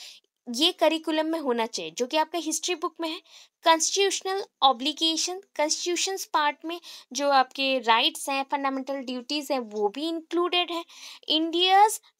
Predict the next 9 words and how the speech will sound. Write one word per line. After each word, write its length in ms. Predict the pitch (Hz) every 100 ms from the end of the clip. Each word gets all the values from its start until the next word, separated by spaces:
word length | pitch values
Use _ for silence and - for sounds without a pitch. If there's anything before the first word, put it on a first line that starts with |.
| -
कॉमन 420 | 311 311 349 403
कल्चरल 460 | 392 349 - 349
हेरिटेज, 580 | 339 302 285 269 320 349 _ _
कल्चरल 360 | - 302 330 381
हेरिटेज 440 | 359 330 339 330
के 140 | - 349
बारे 240 | 311 294
में 140 | 285 294
आपने, 420 | 285 302 302